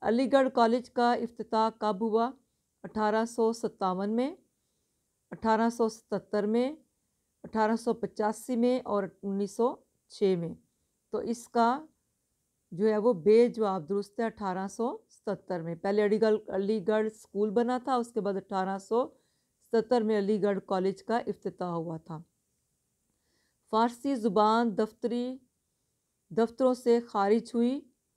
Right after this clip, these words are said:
अठारह सौ सत्रह में, अठारह सौ सताईस में, अठारह सौ सैंतीस में और अठारह सौ, अ, सत्ताईस में।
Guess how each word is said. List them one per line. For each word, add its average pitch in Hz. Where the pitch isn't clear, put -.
अठारह 214
सौ 233
सत्रह 202
में, 240
अठारह 220
सौ 226
सताईस 196
में, 240
अठारह 196
सौ 196
सैंतीस 190
में 247
और 196
अठारह 196
सौ, 233
अ, 196
सत्ताईस 190
में। 165